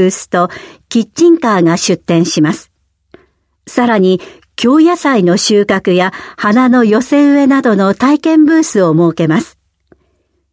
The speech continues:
光が丘体育館では、区や参加自治体の農業者によるトークライブを行い、来月から入場者の募集を開始します。また、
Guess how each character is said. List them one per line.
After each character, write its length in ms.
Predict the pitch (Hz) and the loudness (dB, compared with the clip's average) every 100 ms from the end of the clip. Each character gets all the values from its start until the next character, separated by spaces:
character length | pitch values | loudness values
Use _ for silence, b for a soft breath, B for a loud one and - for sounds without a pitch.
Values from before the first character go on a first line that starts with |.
| _ | _
光 380 | - - 294 302 | -10 -2 4 4
が 160 | 311 302 | 4 2
丘 180 | 277 | -2
体 200 | 277 262 | -2 -2
育 140 | 254 247 | 0 0
館 240 | 214 180 | 0 2
で 120 | 170 | 2
は、 180 | 160 165 B B B | 0 -2 B B B
区 140 | - 233 | -2 0
や 180 | 196 | 0
参 300 | 196 247 269 | -2 0 0
加 160 | 254 247 | 0 -2
自 120 | 214 | -2
治 160 | - - | -4 -4
体 220 | 233 226 | 0 2
の 180 | 220 208 | 2 2
農 220 | 233 247 | 2 2
業 200 | 240 240 | 2 2
者 200 | 247 190 | 0 0
に 160 | 180 180 | 0 2
よ 100 | 175 | 0
る 140 | 175 | -2
ト 220 | - 277 | 0 0
ー 20 | |
ク 180 | 302 311 | 2 0
ラ 140 | 302 285 | 2 0
イ 80 | |
ブ 180 | 208 170 | 2 0
を 80 | 160 | 0
行 280 | 170 147 175 | -4 -2 0
い、 280 | 170 165 170 B B B B | 2 0 -2 B B B B
来 240 | 214 247 208 | -2 0 0
月 260 | 214 - | -2 -4
か 140 | 202 185 | -2 0
ら 140 | 175 | 0
入 260 | 175 277 311 | 2 2 2
場 200 | 320 320 | 0 0
者 160 | 254 | 0
の 160 | 214 202 | 0 0
募 140 | 220 | 0
集 300 | - 294 285 | 0 0 2
を 100 | 285 | 2
開 240 | 285 175 190 | 0 -4 -2
始 180 | - | -4
し 140 | 160 151 | -2 0
ま 140 | 151 | -2
す。 180 | - - _ _ _ _ _ _ _ _ _ _ _ | -4 -16 _ _ _ _ _ _ _ _ _ _ _
ま 180 | 180 190 | -2 -2
た、 200 | 190 | -2